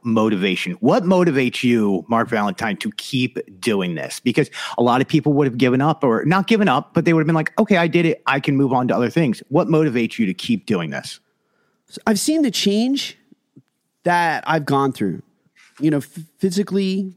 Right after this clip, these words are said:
Speaker 2: and, and emotionally because of it. And there's an empowerment that comes from doing this. They're also really fun, really, really fun. Running Disney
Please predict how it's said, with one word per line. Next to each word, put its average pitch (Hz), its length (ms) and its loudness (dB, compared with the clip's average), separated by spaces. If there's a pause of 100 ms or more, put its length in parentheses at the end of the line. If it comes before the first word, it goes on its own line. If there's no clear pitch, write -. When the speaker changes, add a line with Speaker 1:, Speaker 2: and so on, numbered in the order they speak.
(640)
Speaker 2:
and, 156 420 0
and 160 140 2
emotionally 143 540 0
because 110 400 -2
of 104 80 -4
it. - 220 -10
And 131 600 0
there's 147 300 0
an 147 80 4
empowerment 170 600 0
that 180 120 0
comes 147 480 0
from 127 240 0
doing 131 320 0
this. 196 380 -4 (640)
They're - 100 -4
also 320 400 0
really 214 320 2
fun, 135 460 -2 (320)
really, 226 560 2
really 190 300 0
fun. 135 580 -2
Running 233 340 2
Disney 180 540 0